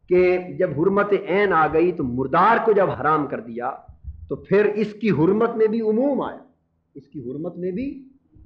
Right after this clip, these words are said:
उमूम। तो इसका माना ये हुआ कि जिस, जिस, जिस चीज़ को शरीयत ने और सुन्नत रसूल सल्लल्लाहु ताला अलैहि वसल्लम ने या अपने अमल ने हलाल कर दिया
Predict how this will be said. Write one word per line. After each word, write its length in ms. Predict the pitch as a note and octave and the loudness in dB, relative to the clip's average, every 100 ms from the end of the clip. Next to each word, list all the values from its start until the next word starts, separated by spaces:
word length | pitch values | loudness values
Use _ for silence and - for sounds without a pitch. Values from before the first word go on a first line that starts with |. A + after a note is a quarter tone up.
| - - | -18 -10
उमूम। 340 | D#3 A3 G#3 C#3+ | -4 -2 -2 -6
तो 60 | |
इसका 220 | E3 D#3+ F#3+ | -8 -2 2
माना 260 | G#3 G#3+ | 2 2
ये 160 | F#3 D#3+ | 2 2
हुआ 540 | C3 C#3 D#3 G3 - - _ - | 0 0 0 0 -6 -18 _ -4
कि 80 | E3 | -4
जिस, 400 | D3 A#3+ C#4 C4 E4 - | -2 -2 -2 -6 -12 -12
जिस, 320 | D3+ G3 A#3 A#3 | -6 -4 -4 -4
जिस 300 | A3+ - - | -6 -6 -8
चीज़ 260 | G#3+ G#3 | -6 -8
को 260 | - G#3+ G#3 | -2 0 0
शरीयत 540 | G#3+ D#3+ G#3+ G#3 F3 | -2 -6 -2 -2 -2
ने 180 | D3+ D3 | -6 -6
और 140 | D3 | -8
सुन्नत 340 | C#3+ G3+ G3+ F3 | -10 -12 -10 -8
रसूल 420 | D#3 C#3 E3+ G3 | -10 -10 -12 -12
सल्लल्लाहु 500 | E3 E3+ E3+ D#3+ D#3+ | -12 -14 -12 -8 -8
ताला 300 | D3+ D3 E3 | -8 -10 -10
अलैहि 300 | D#3+ D3+ C#3 | -10 -10 -12
वसल्लम 340 | C3+ D#3 E3 D#3 | -14 -10 -6 -4
ने 100 | D3 | -4
या 140 | C#3 | -4
अपने 160 | C#3 B2+ | -6 -8
अमल 200 | D3+ D3 | -4 -4
ने 240 | C3 - _ - - _ _ - | -6 -14 _ -20 -20 _ _ -4
हलाल 400 | C3+ E3+ G#3+ A3 | 0 4 4 4
कर 180 | G#3+ F3+ | 2 0
दिया 600 | D#3 C#3 C3 D3 - | -2 -2 -2 -2 -8